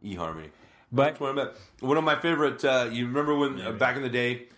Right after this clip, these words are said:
Speaker 1: back in the day, it was, like, a year ago. Um,
Speaker 3: <laughs> Way back a year ago.
Speaker 1: <laughs> Remember back in aught four, um, they were doing a whole bunch of those inspirational poster things.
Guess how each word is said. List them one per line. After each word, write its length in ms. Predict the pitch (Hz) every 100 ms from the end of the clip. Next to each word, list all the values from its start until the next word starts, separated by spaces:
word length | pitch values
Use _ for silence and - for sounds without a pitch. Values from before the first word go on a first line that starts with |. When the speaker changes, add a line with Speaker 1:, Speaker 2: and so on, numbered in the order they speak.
| _
Speaker 1:
back 160 | 92 80
in 60 |
the 60 | 80
day, 200 | 76 80
it 40 | 82
was, 100 | 82
like, 140 | 80 -
a 60 | 87
year 240 | 87 82 85
ago. 220 | 80 85 - - - - 120
Um, 460 | 123 123 123 120 120
Speaker 3:
<laughs> 80 | -
Way 160 | 233 208
back 280 | - - -
a 60 |
year 320 | 127 131 147 120
ago. 360 | 104 - 127 98 92 -
Speaker 1:
<laughs> 240 | 92 -
Remember 680 | 113 113 117 135 208 285 226
back 340 | 165 185 214
in 100 | 151
aught 300 | 139 208 185 -
four, 440 | 208 214 127 139 - - - -
um, 520 | - 156 156 151 147 139 - - - - - - - - _ _ _ _ _ _ _ _ - 247 185 - _ _ _ _ -
they 220 | 135 151
were 140 | 147 143
doing 260 | 147 147
a 40 | 131
whole 140 | 139
bunch 220 | 131 127
of 120 | 127
those 220 | 113 110 110
inspirational 680 | 120 113 - 117 110 113 95
poster 400 | 104 101 - 120
things. 340 | 117 117 123